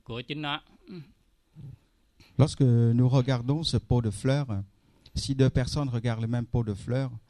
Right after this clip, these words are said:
Speaker 2: nous allons pas voir le même pot de fleurs. Parce que celui qui aime les fleurs va trouver que c'est très joli, euh, celui qui n'aime pas va le trouver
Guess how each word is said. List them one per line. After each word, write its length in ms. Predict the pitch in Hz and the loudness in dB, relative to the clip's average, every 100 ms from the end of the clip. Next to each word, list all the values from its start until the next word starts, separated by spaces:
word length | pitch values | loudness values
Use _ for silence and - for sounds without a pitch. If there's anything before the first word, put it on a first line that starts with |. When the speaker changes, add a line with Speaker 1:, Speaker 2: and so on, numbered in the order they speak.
| _ _ _ - | _ _ _ -2
Speaker 2:
nous 160 | 117 117 | 0 0
allons 180 | 117 | -2
pas 180 | 107 131 | 0 0
voir 260 | 127 123 117 | 0 0 0
le 80 | 110 | -2
même 240 | 120 123 | -2 -2
pot 140 | - | -4
de 80 | 117 | -6
fleurs. 340 | - 117 113 101 104 _ _ _ _ _ _ - | -4 -2 -2 -6 -12 _ _ _ _ _ _ 4
Parce 160 | 135 - | 4 4
que 120 | 139 | -2
celui 380 | - 117 123 120 | -2 0 0 0
qui 240 | 117 110 | -2 0
aime 220 | 101 123 | 0 2
les 80 | 117 | 0
fleurs 320 | 113 131 151 147 _ _ _ - | 0 -2 -4 -8 _ _ _ -8
va 340 | 104 104 98 | -4 -4 -4
trouver 760 | 95 120 110 117 110 104 104 101 | -4 -4 0 0 0 0 -2 -4
que 60 | 98 | -6
c'est 180 | 98 95 | -4 -2
très 160 | 123 | -2
joli, 320 | 127 113 151 - _ _ _ _ _ - | 0 -2 -2 -6 _ _ _ _ _ -6
euh, 220 | 120 107 | -2 0
celui 380 | 101 120 117 117 | 0 0 0 -2
qui 220 | - 110 | -2 -2
n'aime 260 | 107 110 107 | 0 0 0
pas 280 | - 135 165 - _ _ - - | 2 2 0 -8 _ _ -8 2
va 120 | 113 | 4
le 80 | 104 | 4
trouver 840 | - 113 104 110 107 104 104 101 | 0 -2 0 2 2 0 0 0